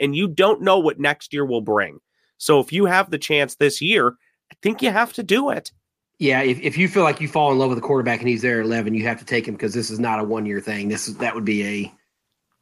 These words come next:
Speaker 2: you know, a, a, a future thing and a long-term thing. And so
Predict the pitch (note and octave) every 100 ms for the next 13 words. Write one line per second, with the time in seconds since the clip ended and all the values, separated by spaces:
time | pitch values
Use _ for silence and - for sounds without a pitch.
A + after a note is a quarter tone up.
0 | _ A2 G2 F#2 E2+ _ _ G#2 G2+ -
1 | G2 F#2 _ G2+ - - C3 B2+ A2+ B2+
2 | A2 G#2+ G#2+ G2+ A2+ A2 G#2 A2 G#2 G#2+
3 | G2+ G2+ F#2 A2+ G2+ F#2+